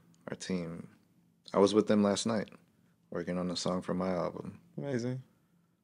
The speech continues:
Speaker 1: That, that's gonna be sick.
Speaker 2: Do you have a set number from that album, like,
Speaker 1: How many
Speaker 2: tracks
Speaker 1: songs?
Speaker 2: and how you're kinda piecing that together creatively? I know you said this is your first time doing it.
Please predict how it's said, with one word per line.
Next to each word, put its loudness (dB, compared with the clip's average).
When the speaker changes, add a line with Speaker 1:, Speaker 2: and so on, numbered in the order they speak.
Speaker 1:
That, -6
that's -10
gonna -6
be -12
sick. -6
Speaker 2:
Do 4
you 10
have 10
a 12
set 8
number 6
from -2
that 4
album, 2
like, 4
Speaker 1:
How 0
many 0
Speaker 2:
tracks 8
Speaker 1:
songs? 0
Speaker 2:
and 0
how 8
you're 8
kinda 4
piecing 2
that 6
together 8
creatively? 6
I 2
know 6
you 4
said -2
this 2
is -2
your 4
first 2
time 4
doing 4
it. -6